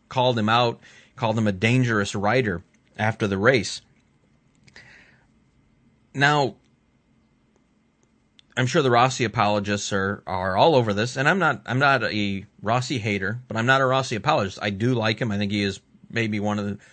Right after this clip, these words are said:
one of the, if not the greatest motorcycle rider ever. Um,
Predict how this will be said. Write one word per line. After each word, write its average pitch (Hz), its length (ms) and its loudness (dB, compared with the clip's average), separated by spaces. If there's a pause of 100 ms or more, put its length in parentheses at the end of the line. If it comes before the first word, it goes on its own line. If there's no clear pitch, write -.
(140)
one 120 180 2
of 110 160 0
the, 101 300 -2
if 104 120 -4
not 95 200 -2
the 110 160 -4
greatest 104 360 -2
motorcycle 92 480 -6
rider 92 300 -6
ever. - 280 -4 (600)
Um, 92 480 -6